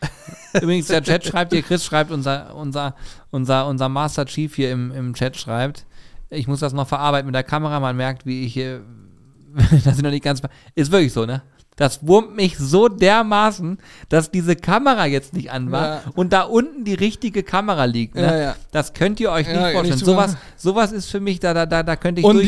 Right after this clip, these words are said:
Speaker 1: durchdrehen.
Speaker 2: die Kamera liegt da ja nur, weil ich, ich hab die ja nur mit hochgenommen,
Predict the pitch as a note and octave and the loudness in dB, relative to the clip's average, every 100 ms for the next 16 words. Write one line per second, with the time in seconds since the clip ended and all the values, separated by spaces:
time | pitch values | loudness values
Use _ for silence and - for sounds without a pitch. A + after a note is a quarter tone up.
0 | A#3 A#2+ E3 G#3 A3 A3+ A#3+ A#3 A3 A3 | 4 2 0 0 2 4 6 4 4 2
1 | A3+ G#3 F#3+ F#3 A3 B3 A3+ D#3+ F3 G3 | 2 4 6 8 8 6 2 2 2 2
2 | F#3+ - - - - - - - - G3 | -2 -8 -16 -20 -20 -20 -10 -6 -2 -2
3 | G#3 F#3+ F#3+ G#3 F#3+ - G3 A3 A3+ A3+ | 2 4 6 6 6 6 6 6 0 0
4 | A#3+ C4 | 0 -2